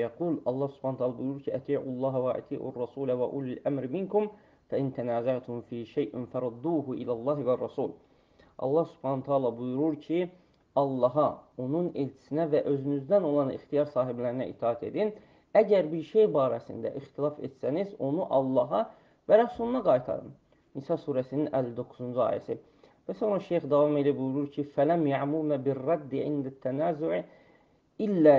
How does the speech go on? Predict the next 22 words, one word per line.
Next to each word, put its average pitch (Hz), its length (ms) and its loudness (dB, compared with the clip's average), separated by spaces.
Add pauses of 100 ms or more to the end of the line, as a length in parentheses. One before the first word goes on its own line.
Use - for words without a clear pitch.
إِلَى 143 180 2
اللَّهِ 147 300 4
وَالرَّسُولِ." 117 420 -2 (100)
İxtilaf 214 560 -2
zamanı 165 400 0
bizə 160 580 -2 (1000)
peyğəmbərə 165 840 2 (120)
və 156 160 4
Allahdan 170 800 0
başqasına 160 600 -2
qayıtmağı 151 640 0 (260)
əmr 165 220 4
etmədi. 143 380 -2
Yəni, 170 180 2
bizə 175 220 0
Allah 165 380 0 (320)
ixtilaf 156 480 0 (100)
zamanı 131 460 2
yalnız 190 440 4
nəyi 196 300 2
əmr 147 180 4
etdi? 143 400 -2